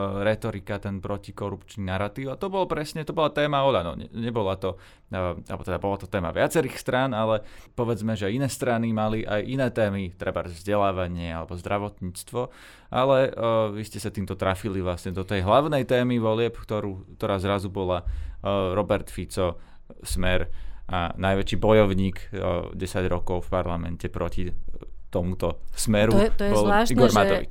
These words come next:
Speaker 2: to je zvláštne, že vy to tak, e, že, že vy to tak vnímate. Ja som to tak nevnímala vôbec. A zo, e, z-, zo-, myslím si, že ani tá strana to tak nevníma preto, lebo si myslím, že necítia voči umelcom vôbec žiadnu vďačnosť.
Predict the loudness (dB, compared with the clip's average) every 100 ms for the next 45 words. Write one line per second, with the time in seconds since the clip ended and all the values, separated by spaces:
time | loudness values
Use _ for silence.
0 | -4 -4 0 0 0 0 -2 0 2 2
1 | 2 -2 -2 -2 -2 -2 -4 -6 -6 -6
2 | -6 -4 -4 -2 -2 -2 0 0 -2 -2
3 | -2 -4 -6 -6 -4 -4 -4 -2 -2 0
4 | -2 -2 -2 -4 -4 -12 -20 -20 -14 -6
5 | -2 0 0 2 0 -2 -6 -8 -6 -8
6 | -8 -8 -10 -14 -14 -12 -10 -6 -4 -4
7 | -6 -6 -8 -8 -10 -12 -16 -6 -4 -2
8 | -4 -4 -2 0 2 0 -4 -4 -2 -2
9 | -4 -6 -6 -4 -4 -4 -4 -4 -6 -4
10 | -4 -4 -4 -4 -4 -6 -4 -4 -4 -8
11 | -6 -4 -4 -6 -4 -2 -2 -4 -8 -8
12 | -6 -4 -6 -6 -4 -2 -4 -4 -6 -6
13 | -8 -8 -8